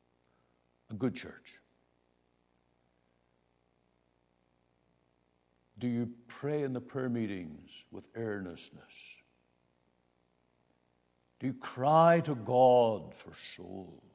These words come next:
Now, I'm not here often enough to make this judgment, but in my congregation in Cloverdale, I said it quite often. It grieves me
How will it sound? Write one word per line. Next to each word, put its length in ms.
Now, 60
I'm 180
not 140
here 180
often 300
enough 280
to 80
make 300
this 160
judgment, 480
but 140
in 100
my 180
congregation 680
in 140
Cloverdale, 640
I 140
said 320
it 140
quite 200
often. 360
It 160
grieves 400
me 220